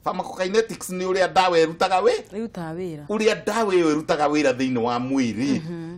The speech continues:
Speaker 1: Mechanism of action, mĩte na gĩthũngũ.
Speaker 2: Mhm.
Speaker 1: Mechanism of action. Hĩndĩ ĩrĩa wahe mũndũ kanyamũ kau ũreta ipiru ka gwa nda rĩ,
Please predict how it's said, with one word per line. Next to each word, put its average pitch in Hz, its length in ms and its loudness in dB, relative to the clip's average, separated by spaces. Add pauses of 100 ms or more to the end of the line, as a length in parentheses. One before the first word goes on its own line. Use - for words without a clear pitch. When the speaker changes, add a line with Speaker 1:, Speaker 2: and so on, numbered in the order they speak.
Speaker 1:
Mechanism 220 760 0
of 208 300 2 (140)
action, 170 580 -2
mĩte 151 260 0
na 196 100 0
gĩthũngũ. 175 580 0
Speaker 2:
Mhm. 175 300 -8
Speaker 1:
Mechanism 220 640 0
of 175 140 2
action. 170 360 0 (220)
Hĩndĩ 185 140 -2
ĩrĩa 254 120 4
wahe 254 360 2
mũndũ 190 540 2 (280)
kanyamũ 175 320 -2
kau 202 240 0
ũreta 180 280 2
ipiru 170 400 0
ka 156 220 0
gwa 139 240 2
nda 117 220 0
rĩ, 113 160 -4